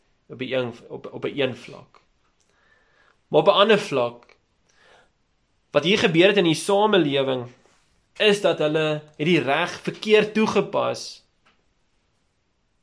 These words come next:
teenoor die armes. Hulle het die rykes op 'n manier behandel en die armes op 'n ander manier. Die ou wat geld ge-, gehad het, kon homself uit die moeilikheid uitkoop.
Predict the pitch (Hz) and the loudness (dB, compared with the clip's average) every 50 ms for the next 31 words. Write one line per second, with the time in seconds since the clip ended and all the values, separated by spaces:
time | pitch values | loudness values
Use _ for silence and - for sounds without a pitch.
0 | _ _ _ _ _ _ _ _ _ _ - - 180 180 180 180 165 170 156 143 | _ _ _ _ _ _ _ _ _ _ -4 -2 2 2 2 2 2 2 0 2
1 | 160 170 170 156 131 110 101 98 - - - - - _ _ _ _ - - 151 | 2 2 2 0 0 -4 -8 -10 -12 -14 -18 -20 -20 _ _ _ _ -2 2 2
2 | 175 170 165 160 151 143 143 170 202 202 202 180 156 - - 170 160 156 151 147 | 2 4 4 2 2 4 4 2 2 2 0 0 -2 -2 -4 -4 -2 -2 0 0
3 | 147 156 185 196 170 165 143 135 139 143 151 151 147 139 147 143 123 143 147 151 | 2 2 2 2 2 0 0 0 0 -2 -2 -2 -2 -4 -4 -4 -4 -2 -2 -2
4 | 147 143 139 151 139 147 - - 143 143 147 139 131 120 110 107 104 101 98 87 | -4 -4 -6 -8 -10 -10 -8 -6 -6 -4 -4 -4 -4 -6 -8 -8 -10 -10 -12 -12
5 | - _ _ _ _ _ _ _ _ _ _ _ - 170 - 175 190 202 202 190 | -16 _ _ _ _ _ _ _ _ _ _ _ -2 0 4 6 8 8 8 6
6 | 185 - - 196 190 185 190 196 - - 196 185 160 - - 190 160 143 147 160 | 4 2 2 4 6 6 6 4 2 -2 -4 -4 -4 -2 0 2 4 4 4 4
7 | 156 - 175 165 156 - - - _ - - - - _ _ _ _ _ - 185 | 2 0 -2 -2 -2 -4 -10 -20 _ -20 -20 -20 -20 _ _ _ _ _ 0 2
8 | 185 175 160 - - - 196 175 170 170 160 156 - - - - _ _ - - | 2 2 0 -2 -2 0 0 2 2 2 0 -2 -6 -16 -20 -20 _ _ -4 -2
9 | 165 170 170 165 156 160 175 175 - 180 156 156 151 135 - 139 135 - - - | 0 0 2 2 4 4 4 4 4 2 -2 -2 -2 -4 -6 -6 -6 -8 -8 -2
10 | 165 147 117 95 - - | 0 0 0 0 -2 -10